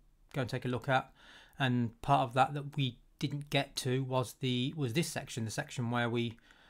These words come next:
uh, were sending our users the six-digit code. So we did everything within the process, set the code up, and everything else. We authorized the codes, we had the timers and everything on.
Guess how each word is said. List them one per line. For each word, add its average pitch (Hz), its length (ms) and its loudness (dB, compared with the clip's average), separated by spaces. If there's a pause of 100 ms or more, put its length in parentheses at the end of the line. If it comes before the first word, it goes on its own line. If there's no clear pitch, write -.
(300)
uh, 120 240 2
were 127 80 -4
sending 120 400 0
our 117 120 2
users 113 640 -2
the 151 80 -6
six-digit - 460 -8
code. 123 240 0
So 127 100 -4
we 110 100 -2
did 117 220 -4
everything 139 480 0 (840)
within 135 220 2
the 120 60 -2
process, 131 520 0
set - 360 -6
the - 60 -20
code 117 300 0
up, 120 240 0 (1000)
and 147 80 0
everything 123 260 2
else. 117 440 -2 (300)
We 123 340 2
authorized 131 520 2
the - 40 -20
codes, 127 480 0
we 120 60 -2
had 113 80 -2
the - 80 -8
timers 120 300 0
and 123 40 0
everything 120 240 0
on. 123 240 2